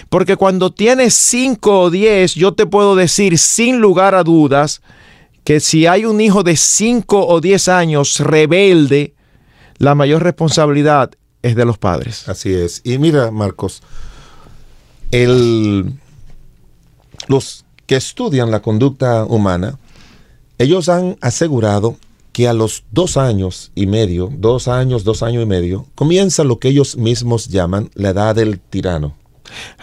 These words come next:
Speaker 1: Recuérdate que se le dice a los dos los terribles dos.
Speaker 2: Los terribles dos.
Speaker 1: <laughs>
Speaker 2: Entonces, ya eso está estipulado, porque aunque ellos no tienen ni dan una razón de dónde viene eso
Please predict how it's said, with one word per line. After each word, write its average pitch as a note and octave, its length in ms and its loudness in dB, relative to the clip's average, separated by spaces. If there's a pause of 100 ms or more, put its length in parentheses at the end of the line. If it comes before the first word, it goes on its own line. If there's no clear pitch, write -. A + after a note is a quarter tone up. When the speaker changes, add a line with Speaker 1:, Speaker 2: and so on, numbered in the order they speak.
(120)
Speaker 1:
Recuérdate C#3+ 540 2
que F#3 300 0 (280)
se D3+ 200 0
le C#3 100 2
dice D#3 240 2
a D#3+ 60 2
los D#3 220 -2
dos C#3+ 360 0
los D3 320 0
terribles C3+ 560 0
dos. B2 200 -2
Speaker 2:
Los G#2 220 -4
terribles F2+ 580 -2
dos. D#2 200 -2 (460)
Speaker 1:
<laughs> - 360 -16
Speaker 2:
Entonces, C#3 440 -2
ya D3+ 240 0
eso E3+ 180 -4
está D3+ 320 -2
estipulado, A#2+ 920 -2 (640)
porque G#2 500 0
aunque G#2+ 800 0 (100)
ellos D#3+ 400 0
no D3 300 2
tienen C#3+ 720 0 (140)
ni A#2 280 -2
dan D#3 340 -2 (120)
una D3+ 200 0
razón C#3+ 640 -2
de A2+ 180 -2
dónde D#3 400 0
viene A2+ 460 -4
eso E3 300 -14